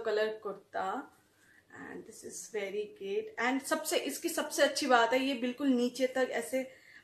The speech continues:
buttons दिए हुए हैं जिसको आप पूरा खोल भी सकते हैं, like as a strap भी इसको यूज़ कर सकते हैं। Can you imagine, like, दो चीज़ें हो सकते हैं, इधर आप इसको पूरा लगा के आप इसको पहन सकते हैं या पूरा खोल सकते हैं। And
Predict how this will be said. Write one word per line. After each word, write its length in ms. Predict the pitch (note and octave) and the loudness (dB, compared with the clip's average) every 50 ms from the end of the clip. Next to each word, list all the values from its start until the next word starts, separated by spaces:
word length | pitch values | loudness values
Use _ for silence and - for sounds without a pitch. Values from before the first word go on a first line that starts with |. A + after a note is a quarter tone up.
| _ - | _ 0
buttons 720 | F#3+ A3+ A3+ A3+ A#3 A#3+ B3 B3+ B3 - - - - - - _ _ _ _ _ - | 2 2 4 4 4 4 4 4 2 0 -2 -8 -10 -12 -16 _ _ _ _ _ -6
दिए 220 | G3+ A#3 A#3 A3+ A3+ | 4 8 8 8 8
हुए 160 | B3 A#3+ A3+ | 8 6 6
हैं 280 | A3+ A#3+ B3 C#4 B3+ A3+ | 6 6 4 2 2 0
जिसको 280 | B3+ B3+ - - D#4+ | -4 -6 0 2 4
आप 120 | D#4+ D#4+ - | 4 4 2
पूरा 220 | C#4+ D4 D4+ D#4 D#4 | -2 2 2 2 2
खोल 300 | D#4 - D4 C#4+ C4+ C4+ B3+ | 2 2 2 2 4 4 4
भी 120 | C4 C#4 | 2 2
सकते 320 | C4+ C4+ A#3+ - - - A#3 | 2 2 0 0 2 2 4
हैं, 60 | A#3 | 4
like 180 | A#3+ B3 A#3+ - C4 | 4 4 4 4 2
as 160 | C4 B3 C4+ | 2 2 2
a 60 | C#4+ C#4 | 2 0
strap 340 | - - C#4 C4+ C4 A#3+ A#3 | 2 4 4 4 4 2 0
भी 120 | A#3 C#4+ C#4 | 0 0 0
इसको 260 | C#4 C#4 - C#4 B3+ | -2 -2 0 0 0
यूज़ 380 | A#3+ B3 B3 A#3+ A#3+ A3+ - | 0 0 0 0 -2 -4 -4
कर 140 | - A3+ G#3+ | -4 -4 -4
सकते 400 | - - - - - - - - | -4 -4 -8 -8 -10 -12 -12 -12
हैं। 160 | F2 - - - _ _ - - - - _ | -12 -12 -14 -18 _ _ -20 -20 -20 -14 _
Can 140 | - D4+ D4+ | -2 0 0
you 100 | D#4 D#4 - - | 2 0 2 4
imagine, 500 | C#4 C4+ C4+ C4+ C4+ B3 B3+ C#4 C#4 C#4 C#4 | 6 6 6 6 6 4 4 4 4 4 6
like, 240 | B3+ B3+ A#3+ G#3+ - - | 4 4 2 0 -4 0
दो 200 | - C4 C4 C4+ | 2 4 4 4
चीज़ें 400 | C4+ - - - C4 B3+ A3 B3+ | 2 0 0 0 0 2 4 6
हो 160 | B3+ A#3+ A#3 A#3 | 6 6 6 4
सकते 320 | A#3 A3+ G#3 - - G#3+ | 4 0 -2 -2 0 0
हैं, 160 | G#3 - - - | 0 0 -2 -4
इधर 340 | - A#3+ - C4 C4 B3+ B3+ B3 - - - - - - | -4 2 6 6 6 6 6 2 -6 -12 -20 -12 -4 -2
आप 140 | A3+ A3+ | 0 0
इसको 220 | A#3 A3+ - - C4 | 0 -2 -4 -4 -6
पूरा 360 | - - - B3 A#3+ B3 B3 | -4 -2 2 6 10 10 10
लगा 400 | B3 A#3 A3 G#3+ G#3 A3 C#4 - - A3 | 10 10 8 6 6 6 6 4 4 2
के 100 | - B3+ | 4 6
आप 180 | B3+ B3 A#3+ A#3+ | 6 6 6 4
इसको 220 | A#3+ - - B3+ | 2 -2 0 0
पहन 260 | B3 - B3 A#3+ A#3 B3 | 2 2 4 4 4 2
सकते 200 | B3 B3+ - D4+ | 0 -2 -6 -2
हैं 80 | D4+ | 2
या 100 | D4 C#4+ | 2 2
पूरा 300 | C#4 C#4 - B3 A#3 A#3 | 2 2 2 2 4 4
खोल 340 | A#3 A#3 - - G#3+ G#3+ A3 | 2 0 -2 0 2 2 2
सकते 300 | G#3+ A3+ G#3+ - - - | 2 0 -4 -4 -2 0
हैं। 160 | A3+ A#3+ B3+ B3 - | 2 4 4 4 4
And 200 | A#3+ A#3+ A3+ A#3+ | 4 4 2 0